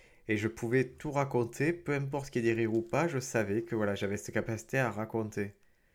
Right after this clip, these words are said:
Et c'est ça la différence, à mon sens, entre, euh,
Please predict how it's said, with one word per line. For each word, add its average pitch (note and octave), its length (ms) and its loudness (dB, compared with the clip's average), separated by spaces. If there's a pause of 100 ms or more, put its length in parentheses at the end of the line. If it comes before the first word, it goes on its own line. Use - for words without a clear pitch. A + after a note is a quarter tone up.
(600)
Et C3 60 0
c'est - 180 -4
ça D3+ 180 0
la D3 100 0
différence, C3 480 -4
à A2 60 0
mon A2 180 -2
sens, C#3+ 460 -6
entre, A2+ 300 -4
euh, A2 680 2